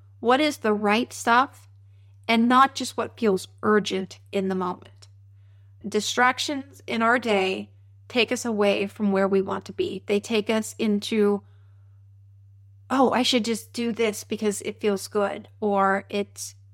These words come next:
less stressful or less overwhelming than what I want to do. But it's not gonna get you where you wanna be. It's not gonna help you meet your goals. And the things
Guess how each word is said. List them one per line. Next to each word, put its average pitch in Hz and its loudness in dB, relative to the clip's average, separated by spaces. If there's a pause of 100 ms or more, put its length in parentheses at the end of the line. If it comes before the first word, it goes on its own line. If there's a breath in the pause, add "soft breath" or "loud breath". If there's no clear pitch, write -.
(260)
less 214 0
stressful - -4
or 202 -2
less 208 -2
overwhelming 202 0
than 208 -6
what 196 -2
I 180 -2
want 190 -6
to 196 -10
do. 180 -6 (120)
But 226 2
it's 208 0
not 220 0
gonna 233 2
get 226 -8
you 233 -6
where 220 2
you 208 2
wanna 202 2
be. 208 -4
It's - -20
not 208 -2
gonna 196 -2
help 202 -2
you 208 0
meet 202 0
your 208 -4
goals. 208 -2 (640 soft breath)
And 208 -2 (1040)
the 220 -2
things 233 0